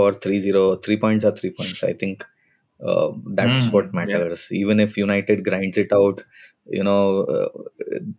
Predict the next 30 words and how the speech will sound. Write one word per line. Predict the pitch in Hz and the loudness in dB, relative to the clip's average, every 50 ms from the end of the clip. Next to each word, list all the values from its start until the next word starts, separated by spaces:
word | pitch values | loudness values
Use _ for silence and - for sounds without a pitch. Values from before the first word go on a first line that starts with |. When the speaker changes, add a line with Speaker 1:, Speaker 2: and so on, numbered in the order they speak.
| - | -2
Speaker 1:
a | - 104 | 0 2
win | 107 117 123 | 2 4 4
is | 127 120 113 | 4 4 4
a | 117 110 | 4 4
win। | 104 101 98 92 90 87 - _ | 4 2 2 0 -2 -4 -8 _
And | - 104 110 113 104 - | 0 2 2 2 0 0
like | - 104 107 117 113 - - - _ - | 2 4 4 4 4 0 -6 -16 _ -6
Arpit | - - 110 107 113 113 113 - | -2 -2 0 2 2 0 0 2
said, | - 113 104 95 92 - - - - - _ _ | 2 2 2 2 0 -6 -10 -12 -18 -18 _ _
thankfully | - 107 107 113 107 - 131 123 123 123 | -2 -2 -2 -2 0 0 0 2 2 2
they | 123 117 117 113 107 110 | 4 4 4 4 6 4
have | 107 107 | 2 2
signed | - 104 101 107 110 110 107 | 0 0 0 2 2 0 2
players | - 107 107 107 107 107 107 104 - - - _ _ _ _ _ _ _ _ _ _ _ _ _ _ _ | 2 4 6 6 6 6 4 0 -4 -10 -14 _ _ _ _ _ _ _ _ _ _ _ _ _ _ _
ki | - 120 117 113 - - - _ _ _ _ _ | -2 0 0 0 0 -2 -8 _ _ _ _ _
there's | 107 117 117 110 107 107 - | 2 2 2 2 0 2 2
no | 135 139 131 - 113 | 2 2 4 4 4
position | 107 104 113 107 - 127 123 123 120 | 6 6 4 2 2 0 2 4 4
where | 117 113 113 113 | 6 6 6 4
koi | 113 - 107 110 113 | 4 4 4 4 6
nahi | 117 113 113 113 120 | 4 4 4 4 4
hai। | 123 120 117 127 | 4 4 4 2
Maybe | 131 131 147 147 143 - | 4 4 4 2 4 2
central | 120 120 110 123 127 123 | 0 0 2 2 4 4
defense, | 117 110 - 117 120 110 | 4 2 2 0 0 2
I'm | - 110 107 107 | 2 2 4 4
not | 107 107 107 - | 2 2 2 0
too | 113 107 | 0 0
sure | 110 - 101 104 104 | 2 4 4 4 4
if | 104 101 104 - | 4 2 0 -6